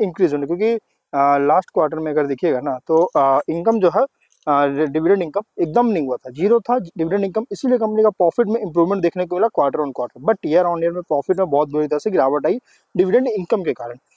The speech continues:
Otherwise, और इसके अलावा अगर हम देखेंगे तो इसके अलावा जो डिवि-, और income में गिरावट आई, इसके कारण है,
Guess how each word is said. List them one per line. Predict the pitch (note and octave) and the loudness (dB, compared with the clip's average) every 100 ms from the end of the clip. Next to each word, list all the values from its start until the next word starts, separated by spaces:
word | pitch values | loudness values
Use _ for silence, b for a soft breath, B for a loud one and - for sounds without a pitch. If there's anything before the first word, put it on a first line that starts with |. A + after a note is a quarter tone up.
| b - | b -2
Otherwise, | G#3 B3 B3+ | 2 4 4
और | A#3+ A3 | 4 2
इसके | - D4+ | 2 2
अलावा | B3 A#3+ | 4 4
अगर | A#3 B3 | 4 2
हम | G#3 | 0
देखेंगे | G3 A3+ | -2 -4
तो | G#3+ | -4
इसके | G#3 - | -2 0
अलावा | A#3+ A3+ A#3 | 2 4 4
जो | A3+ | 2
डिवि-, | F#3+ G3+ D#3+ | -2 -4 0
और | D#3 F3 | 0 0
income | D#3+ E3 G3+ | -2 -2 0
में | G3 | 2
गिरावट | E3 D#3+ E3 | 4 4 4
आई, | D#3 D#3+ | 4 4
इसके | - G#3 | 2 2
कारण | G3 F#3 | 4 4
है, | G3 | 2